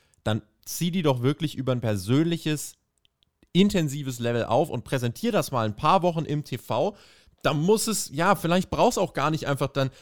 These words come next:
äh, jede Woche dieses eine Match von den Frauen. Vielleicht muss es nicht jede Woche dieses eine erzwungene Acht-Minuten-Ding geben, wo im Endeffekt jeder sagt, ja, okay, kommt eh nur auf das, äh, drauf an, was dann danach passiert ist, weil's ein Running gibt oder so.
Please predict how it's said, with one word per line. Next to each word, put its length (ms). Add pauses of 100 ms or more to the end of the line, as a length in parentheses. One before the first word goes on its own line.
(180)
äh, 320
jede 320
Woche 220
dieses 300
eine 260
Match 460
von 160
den 100
Frauen. 200
Vielleicht 280
muss 240
es 160
nicht 220
jede 320
Woche 320 (560)
dieses 440
eine 380
erzwungene 960
Acht-Minuten-Ding 960
geben, 400
wo 160
im 80
Endeffekt 380
jeder 160
sagt, 160
ja, 180
okay, 240
kommt 220
eh 80
nur 140
auf 120
das, 240
äh, 360
drauf 260
an, 100
was 140
dann 140
danach 280
passiert 320
ist, 120
weil's 180
ein 80
Running 240
gibt 180
oder 180
so. 140